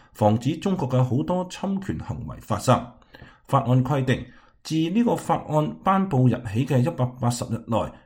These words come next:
美國國務卿應該係修改非移民簽證申請表，亦即係D S一六零，響涉及到安全以及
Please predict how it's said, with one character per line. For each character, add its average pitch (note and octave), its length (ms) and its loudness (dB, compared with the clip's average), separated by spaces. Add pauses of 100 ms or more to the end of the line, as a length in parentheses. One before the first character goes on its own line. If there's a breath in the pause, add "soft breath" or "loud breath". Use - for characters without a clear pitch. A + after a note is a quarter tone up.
美 C3+ 160 0
國 F#3 100 -2
國 F#3 260 -2
務 C3+ 280 2
卿 G3+ 260 -2
應 G3+ 180 -2
該 G3 100 -4
係 B2 200 2
修 F3 220 -2
改 B2+ 200 -2
非 G#3 280 -4
移 G2 160 -2
民 F2+ 240 -4
簽 F3+ 260 -6
證 C#3 180 -2
申 F3 200 -4
請 D3 180 -2
表， C3 260 0
亦 B2+ 100 -2
即 B2 80 -6
係 B2 340 0
D G3 220 -2
S - 340 0
一 F3 80 -2
六 - 280 -6
零， - 160 -4 (480 loud breath)
響 F#3+ 220 2
涉 F3 160 -2
及 C3+ 160 -2
到 D3+ 100 0 (140)
安 F#3+ 180 0
全 - 180 -6
以 G2+ 100 -4
及 A2+ 60 0